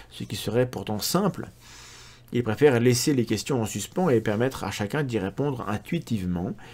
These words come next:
et soupçonner qu'on lui cache cette réponse, jouant sur le ressort complotiste.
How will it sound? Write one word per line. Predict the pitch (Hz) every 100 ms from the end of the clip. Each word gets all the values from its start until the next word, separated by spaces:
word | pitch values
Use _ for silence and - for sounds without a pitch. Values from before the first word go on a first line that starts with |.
| - -
et | 92
soupçonner | - - 208 - 170 196 214 - -
qu'on | - 98
lui | 90
cache | 127 123 - - -
cette | - 123 -
réponse, | - 127 139 - - - - -
jouant | 110 131 156
sur | 120
le | 101
ressort | 90 - 147 -
complotiste. | 117 110 - - -